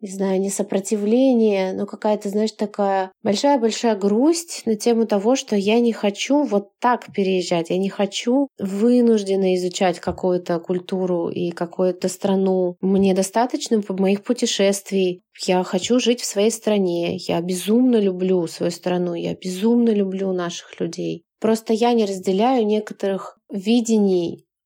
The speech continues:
ценностей конкретно взятой группы людей, которые принимают решения за нас, за всех. Я надеюсь, что мы будем говорить с людьми в нашей студии в Екатеринбурге,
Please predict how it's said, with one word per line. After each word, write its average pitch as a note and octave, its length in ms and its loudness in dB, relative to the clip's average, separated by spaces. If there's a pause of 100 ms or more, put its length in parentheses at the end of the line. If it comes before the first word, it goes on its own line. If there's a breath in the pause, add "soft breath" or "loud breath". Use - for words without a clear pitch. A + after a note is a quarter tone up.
ценностей G#3 800 2
конкретно G#3+ 540 0
взятой G3 360 0
группы F#3+ 300 -6
людей, G#3+ 400 0
которые G3+ 340 -2
принимают F#3 720 -2
решения G3 800 -2 (160)
за F3+ 140 -4
нас, G3 220 0
за G3+ 80 -2
всех. D#3+ 460 -6 (220)
Я A3+ 280 2
надеюсь, G#3 600 2
что F#3 720 0 (260)
мы G3+ 200 0
будем G3+ 300 -2
говорить F#3+ 420 0
с - 80 -10
людьми F#3+ 260 -2
в F3 60 -2
нашей G#3+ 340 0
студии F#3+ 720 -2 (140)
в - 60 -16
Екатеринбурге, F#3+ 1080 -2